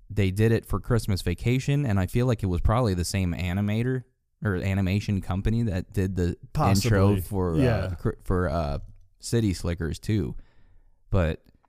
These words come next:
Speaker 1: it's, it's definitely funny and entertaining. It's not one that you wanna just skip past because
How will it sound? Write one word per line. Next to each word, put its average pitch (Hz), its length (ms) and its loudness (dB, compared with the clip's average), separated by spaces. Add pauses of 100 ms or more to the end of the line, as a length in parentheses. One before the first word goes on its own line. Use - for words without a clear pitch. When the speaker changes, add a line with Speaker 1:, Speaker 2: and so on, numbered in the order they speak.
(180)
Speaker 1:
it's, - 260 -4
it's - 180 -6
definitely 143 580 0 (640)
funny 107 560 2
and 90 120 2
entertaining. 101 720 2
It's 92 160 -2
not 117 220 4
one 110 180 4
that 85 80 2
you 98 120 4
wanna 95 180 2
just - 260 -4
skip - 300 -4
past 98 500 -2 (680)
because 85 680 -6